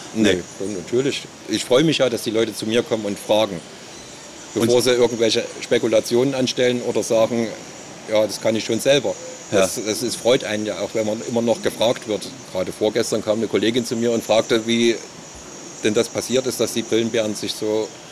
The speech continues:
Speaker 1: extrem nackig gemacht haben. Wir hatten ja schon seit zwanzig Jahren oder noch länger die Probleme, dass die Weibchen sich immer so geschart haben und,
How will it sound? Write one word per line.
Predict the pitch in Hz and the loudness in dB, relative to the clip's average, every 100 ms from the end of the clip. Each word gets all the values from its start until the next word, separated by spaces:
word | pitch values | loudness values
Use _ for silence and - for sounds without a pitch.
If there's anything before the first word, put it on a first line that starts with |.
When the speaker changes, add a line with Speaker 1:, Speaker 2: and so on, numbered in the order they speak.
| - - - - | -18 -18 -18 -12
Speaker 1:
extrem | 104 - - 98 | -10 -4 -2 0
nackig | 101 104 95 | 0 -2 -2
gemacht | 92 92 - 92 | -2 -2 0 -2
haben. | 87 90 | 0 -2
Wir | 90 | -4
hatten | 104 | -2
ja | 101 | -2
schon | 95 101 101 98 101 98 | -2 -2 -2 -4 -8 -6
seit | - 92 | -4 -4
zwanzig | - 101 98 - | -2 -2 -2 -4
Jahren | 104 104 | -4 -4
oder | 98 | -2
noch | 104 - | -2 0
länger | 110 110 | 0 0
die | 104 | -2
Probleme, | 98 98 104 117 110 | -4 -4 0 2 2
dass | 98 | 0
die | 110 101 | -2 0
Weibchen | 101 - 98 | 0 -2 -6
sich | 107 110 | -6 -4
immer | 104 | -4
so | 104 | -2
geschart | 98 90 113 120 | -2 0 0 0
haben | 113 107 | -2 -2
und, | 101 | -4